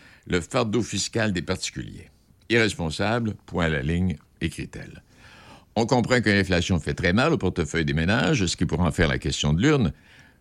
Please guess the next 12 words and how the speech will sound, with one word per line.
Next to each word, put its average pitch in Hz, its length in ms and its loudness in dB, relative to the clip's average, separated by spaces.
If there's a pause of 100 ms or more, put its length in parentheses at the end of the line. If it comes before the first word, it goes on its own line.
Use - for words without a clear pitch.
(160)
Et 131 180 4
pour 123 140 2
les 113 100 4
partis 107 280 -2
politiques, 92 440 0
la 98 120 2
tentation 135 520 0
est 98 120 4
forte 151 380 -2
de 92 180 0
se 104 120 0
positionner 123 840 2